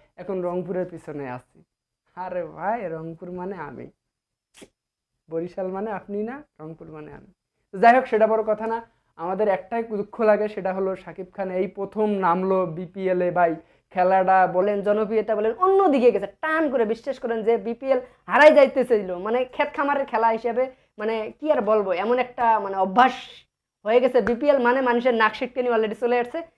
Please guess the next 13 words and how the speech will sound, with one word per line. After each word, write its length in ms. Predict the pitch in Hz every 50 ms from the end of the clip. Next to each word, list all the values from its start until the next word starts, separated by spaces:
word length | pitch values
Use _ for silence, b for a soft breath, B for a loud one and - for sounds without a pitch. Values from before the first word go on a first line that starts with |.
| _ _ _
যা 220 | 185 233 240 262 254
তা 40 | 269 254
একটা 180 | 254 262 240 202
অবস্থা 260 | 190 190 208 202 - 214
ছিল। 180 | - 214 190 185
সেখানে 300 | - 233 214 226 240 233
ডিআরএস 400 | 214 185 226 240 240 240 240 240 240
আসলো 300 | 226 226 - 247 240 240 233 240 B B B B 220
এবং 160 | 208 233 240 254 262 262 254 - - _ _ _ _ _ _ _ _ _ _ _ _ 196 180 180
জাঁকজমক 680 | 226 226 240 247 240 220 196 220 240 247 254 269 254 254
একটা 220 | 247 240 - 233
আয়োজন 440 | 190 175 208 220 226 226 233 254 247 233 220
হইল। 200 | 233 240 240